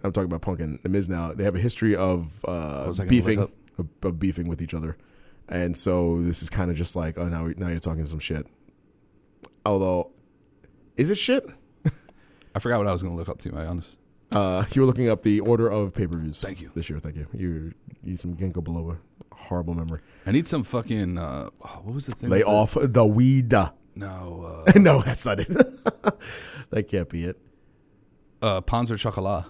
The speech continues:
Speaker 2: You ever heard what that is?
Speaker 1: No.
Speaker 2: That's what they used to f- <laughs>
Speaker 1: You just made that up.
Speaker 2: No, I didn't. That's, like, a thing. <laughs> You like history at all?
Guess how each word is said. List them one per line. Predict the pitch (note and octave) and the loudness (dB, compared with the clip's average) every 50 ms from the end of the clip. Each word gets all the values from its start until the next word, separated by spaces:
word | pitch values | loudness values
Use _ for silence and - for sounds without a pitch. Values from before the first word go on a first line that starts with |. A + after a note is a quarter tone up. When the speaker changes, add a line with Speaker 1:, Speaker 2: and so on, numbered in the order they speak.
| - _ | -14 _
Speaker 2:
You | - F#2 | -6 -4
ever | F#2 F#2+ | -2 0
heard | F#2+ G#2 G2 | 0 0 0
what | F#2 | 0
that | F2+ F2+ G2 G#2 | 0 0 0 0
is? | A2+ A#2+ F2 | 0 -2 -2
Speaker 1:
No. | E2 D#2 D2 C2+ D2 G2 D3 C#3 G2+ - - - | -2 -4 -2 0 2 2 2 2 0 -6 -12 -8
Speaker 2:
That's | - F#2 G#2 | -6 -4 -4
what | G#2+ G2 | -2 -2
they | G#2+ G#2+ | -2 -2
used | G2 F#2 - | -2 -4 -6
to | G#2 | -8
f- | F#2+ - - - - - - - - _ _ _ _ _ - | -6 -6 -6 -8 -8 -10 -16 -20 -20 _ _ _ _ _ -20
<laughs> | - - - - - - - - | -20 -20 -20 -20 -20 -20 -14 -10
Speaker 1:
You | F2 | -8
just | F2 - | -8 -6
made | F#2 E2+ D#2+ | -6 -6 -6
that | E2 E2 | -8 -10
up. | F2+ - - | -10 -6 0
Speaker 2:
No, | - A#2+ A#2 A#2+ A#2 G#2+ | 4 6 6 6 6 6
I | G2+ G2 | 4 4
didn't. | F#2 G#2 G#2+ G2 F#2+ F#2 E2+ | 4 2 2 4 2 0 0
That's, | A2 G2+ F#2 - | -2 -2 0 0
like, | A2+ G2+ G#2 | 0 0 -2
a | |
thing. | F#2+ - - G#2+ G2 - C#3 D3 - F#2 G#2 A#2+ - | -2 -2 -2 -2 0 2 0 0 0 -2 -6 -12 -14
<laughs> | - _ _ _ _ _ _ | -16 _ _ _ _ _ _
You | - A2 A2+ | -2 0 0
like | A#2 A2 | 2 0
history | - A#2 A2+ - C3 | -2 -4 -4 -4 -4
at | C3+ C#3+ | -2 -2
all? | C#3 B2+ - | -4 -4 -6